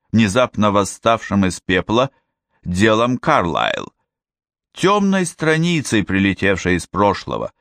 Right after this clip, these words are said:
самым мрачным моментом ее долгой битвы, моментом, грозившим разрушить все, что она создавала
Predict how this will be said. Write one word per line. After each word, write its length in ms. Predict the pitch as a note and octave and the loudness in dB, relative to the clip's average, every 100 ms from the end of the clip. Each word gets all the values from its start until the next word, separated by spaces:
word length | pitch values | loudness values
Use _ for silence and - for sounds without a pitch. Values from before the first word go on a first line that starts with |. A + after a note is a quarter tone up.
| _ _ _ _ _ _ | _ _ _ _ _ _
самым 580 | - E2 F#2 F#2+ G2 | -2 2 2 2 2
мрачным 600 | G2+ G#2 G#2+ F2+ - F2+ | 2 0 0 -2 -2 0
моментом 720 | F2+ F#2+ G2 G2+ F#2+ E2 G2 F#2 | 2 2 2 2 0 0 0 2
ее 260 | F#2 F#2 | 2 0
долгой 540 | F2+ F#2+ F#2+ F#2 F#2 F2+ | 0 0 0 0 0 0
битвы, 540 | F#2+ F#2+ D#2 D#2+ D#2 - _ _ _ _ _ _ - | 0 -2 -4 -6 -6 -10 _ _ _ _ _ _ -2
моментом, 720 | G2+ G#2+ G#2+ C#3 D#3 E3 D#3+ | 0 2 2 0 -2 -4 -2
грозившим 680 | D3 C#3 A#2 D3+ C#3+ C3+ C#3 | -2 -2 -2 -4 -4 -4 0
разрушить 640 | C3+ G#2+ G#2+ D3 C#3 A#2 | 0 -2 -2 -2 -2 -6
все, 360 | - - C#3+ B2 | -10 -2 0 0
что 300 | - F#2 F#2 | -2 -2 0
она 180 | F#2+ | 0
создавала 800 | F2+ F#2 E2 D#2+ D#2+ G2+ A#2 C#3+ | -2 -2 -2 0 2 2 0 -2